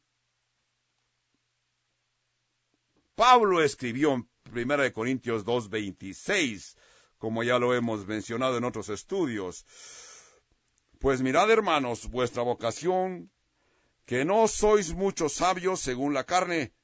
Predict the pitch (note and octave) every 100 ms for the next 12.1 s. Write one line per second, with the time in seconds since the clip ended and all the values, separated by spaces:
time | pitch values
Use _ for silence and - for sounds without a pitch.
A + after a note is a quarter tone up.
0 | _ _ _ _ _ - A#2 D#3+ A3 G#3+
1 | - D#3+ D#3+ D#3+ F#3+ F3+ F#3 - - _
2 | _ _ _ _ A2+ C#3 D#3 D#3 A#2 C3+
3 | C3+ B2 A2+ G#2 A2+ A#2+ A2+ A#2 A#2 G#2+
4 | A2 D3+ C#3 C3+ A#2 G#2+ B2+ G#3+ A3+ G3
5 | D#3 C#3 B2+ C3 C3 C3+ G#3+ G#3+ - _
6 | _ _ - B2 A#2+ A#2+ A2+ A2+ C3 C3+
7 | B2+ A#2 - D3 D#3+ D3+ C#3 A2+ A#2 A#2
8 | C3 D3 C#3 C3 A#2+ A#2 D3 A3 G3 F3
9 | - B2+ - A#2+ B2+ G#3+ G#3 - _ _
10 | - A#2+ B2 A2+ A2 G#2+ A#2+ B2+ C3 -
11 | G2+ G#2 F#2+ F2+ - C3 D3 - B2+ F#2+
12 | -